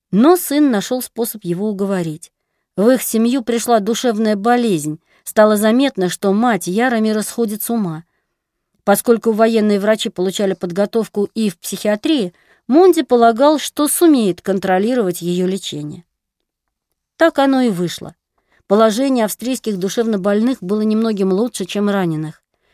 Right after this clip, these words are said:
Их запирали в лечебницах, связывая в смирительные рубашки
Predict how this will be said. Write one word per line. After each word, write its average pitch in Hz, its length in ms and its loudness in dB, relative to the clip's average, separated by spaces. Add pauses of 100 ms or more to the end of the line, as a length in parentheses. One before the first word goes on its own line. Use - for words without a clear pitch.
(160)
Их 208 160 0
запирали 262 500 2
в 220 80 0
лечебницах, 214 720 -2 (200)
связывая 202 720 2
в - 60 -8
смирительные 185 680 0
рубашки 226 580 0